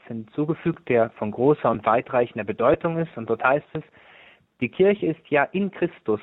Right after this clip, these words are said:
gleichsam das Sakrament, das heißt Zeichen und Werkzeug für die innigste Vereinigung mit Gott, wie für die Einheit der ganzen Menschheit. Nun, das lateinische Wort Sacramentum, auf Deutsch mit Sakrament übersetzt,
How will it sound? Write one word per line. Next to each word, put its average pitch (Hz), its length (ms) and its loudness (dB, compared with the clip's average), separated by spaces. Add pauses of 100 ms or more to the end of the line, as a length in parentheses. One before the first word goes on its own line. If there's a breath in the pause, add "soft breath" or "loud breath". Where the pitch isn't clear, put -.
gleichsam 147 800 0 (260)
das 147 200 0 (340)
Sakrament, 120 680 0 (680 soft breath)
das - 140 -4
heißt 127 220 2 (140)
Zeichen 165 360 0
und 113 240 -6
Werkzeug 165 680 0 (120)
für 135 100 -8
die 117 200 -6
innigste 190 760 -2 (240)
Vereinigung 156 920 -2 (120)
mit 113 240 -4
Gott, - 280 2 (420)
wie 113 120 -4
für 110 180 -6 (140)
die 113 100 4
Einheit 127 520 0
der 110 80 -2
ganzen 110 420 -2
Menschheit. 101 440 -6 (1160 soft breath)
Nun, 160 140 4
das 156 160 2
lateinische 170 800 -2
Wort 120 220 4 (180)
Sacramentum, 123 880 0
auf - 240 -8
Deutsch 123 360 2
mit 107 160 -8
Sakrament 113 640 0
übersetzt, 120 420 0